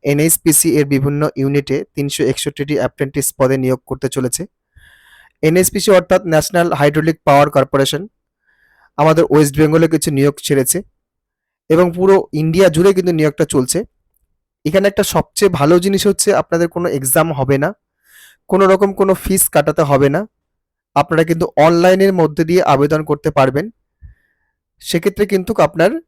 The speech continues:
যে কোয়ালিফিকেশন থাকছে সেটা হচ্ছে যারা গ্র্যাজুয়েট পাস করেছেন, গ্র্যাজুয়েট হলে আবেদন করতে পারবেন, বা যারা আইটিআই পাস করে আছেন মাধ্যমিকের পরে, পরে আইটিআই পাস করা ইলেকট্রিশিয়ান বা ফিটার বা যে ওয়েল্ডার,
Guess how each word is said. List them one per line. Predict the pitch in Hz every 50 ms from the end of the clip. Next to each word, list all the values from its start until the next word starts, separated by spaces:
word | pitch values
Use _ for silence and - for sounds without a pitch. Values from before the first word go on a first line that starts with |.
| _ _ _ _ _ - -
যে | 151 139 147 147 143 - - -
কোয়ালিফিকেশন | - - 143 143 156 160 165 165 165 - 180 180
থাকছে | - - 160 - - - 202
সেটা | 196 - 160 - 165 151
হচ্ছে | 151 151 - - 165 175 208 - _ _ _ _ _ _ _ _ _ _ - 143
যারা | 139 147 143 143 139 139 - 143
গ্র্যাজুয়েট | 139 139 143 139 139 147 160 156 -
পাস | - 151 143 - -
করেছেন, | - 151 147 - - 151 147
গ্র্যাজুয়েট | 135 143 131 127 143 151 147 - -
হলে | 135 143 147 135
আবেদন | 139 135 139 139 147 143
করতে | 139 - 143 147 151 139
পারবেন, | 147 139 139 139 143 143 160 170 _ _ _ _ _ _ _ _ _
বা | 139 135 139
যারা | 139 147 143 143 - -
আইটিআই | 135 143 151 151 - 170 175 170
পাস | 165 147 135 -
করে | - - 156 147
আছেন | 143 131 - 156 151 170 226 _ _ _ _ _ _ _ _ _ _ _ _ _ -
মাধ্যমিকের | 135 135 135 127 143 139 147 143 - 151 143
পরে, | - - 139 139 147 165 - _ _ _
পরে | - 135 131 147 - _ _ _ _ _ _ _ _ _ _ _
আইটিআই | - 135 143 143 151 151 151
পাস | 156 - 143 139 -
করা | - - 143 139 139 - - _ _ _
ইলেকট্রিশিয়ান | - 135 139 143 - _ 151 139 - - 151 139 139 139 135
বা | 139 135
ফিটার | - - 143 135 - 151 143 139 135
বা | 143 143 135 147 - _ _ _ _ _ _ _ _
যে | 139 127 139 139 - -
ওয়েল্ডার, | 135 139 139 143 139 147 143 139 143